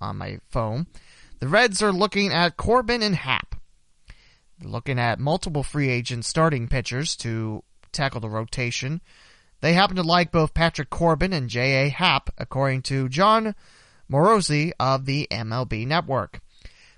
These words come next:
Patrick Corbin's twenty-nine. He's in his first season of free agent eligibility and is coming off an impressive platform year, throwing two hundred innings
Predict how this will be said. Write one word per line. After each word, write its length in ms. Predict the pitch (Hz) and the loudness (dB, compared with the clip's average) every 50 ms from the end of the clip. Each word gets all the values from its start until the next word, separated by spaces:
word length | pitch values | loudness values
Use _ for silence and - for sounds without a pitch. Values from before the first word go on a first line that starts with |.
| - - | -4 0
Patrick 360 | - 208 233 208 - 208 170 | 2 2 2 2 0 -2 -2
Corbin's 480 | - - 202 214 208 190 202 180 - - | 2 2 4 4 4 4 2 0 0 0
twenty-nine. 600 | - 185 190 190 180 160 160 160 175 214 254 262 | 2 2 2 4 4 4 4 4 2 2 -2 -4
He's 400 | 233 151 120 117 120 123 117 107 | -6 -4 -4 -2 -2 -4 -4 -4
in 120 | 123 127 123 | -4 -2 -2
his 380 | 120 120 117 113 - - - - | -2 -2 -2 -4 -6 -8 -10 -10
first 320 | - - 185 185 175 - - | -6 -2 0 0 0 0 0
season 300 | - 165 160 143 147 139 | 0 0 2 0 0 -2
of 60 | 123 | -4
free 320 | - 156 156 147 135 - - - | -2 -2 -2 0 -2 -2 -4 -4
agent 400 | 135 143 151 135 135 135 127 - _ _ - | -2 -2 -2 -2 -2 -4 -4 -6 _ _ -4
eligibility 720 | 135 143 143 127 123 127 117 131 131 123 123 131 165 190 233 - - - - - - - - _ _ _ _ | -4 -2 -2 -2 -4 -4 -2 0 0 0 0 0 -2 -4 -6 -8 -18 -20 -20 -20 -20 -20 -20 _ _ _ _
and 200 | - - 110 104 | -10 -6 -4 -4
is 120 | 107 107 - | -4 -4 -4
coming 280 | - 139 131 135 131 | -4 -2 -2 0 0
off 200 | 127 127 123 - | 0 0 0 -2
an 60 | 123 117 | -4 -6
impressive 540 | 110 - - 131 127 123 - 123 120 - | -6 -4 -2 -2 -2 -2 -2 -6 -6 -6
platform 560 | - - 156 156 151 - - 143 135 131 127 127 | -2 2 2 2 2 2 0 -2 0 0 0 0
year, 200 | 127 135 151 165 | 0 0 0 0
throwing 460 | 165 - 143 147 147 143 139 135 123 | -2 0 0 2 2 2 2 0 -2
two 200 | - - 220 220 | -2 0 2 2
hundred 320 | 185 175 165 156 147 135 | 4 4 4 2 2 2
innings 500 | 135 135 143 151 165 170 180 - - - | 0 0 0 0 -2 -2 -4 -6 -8 -12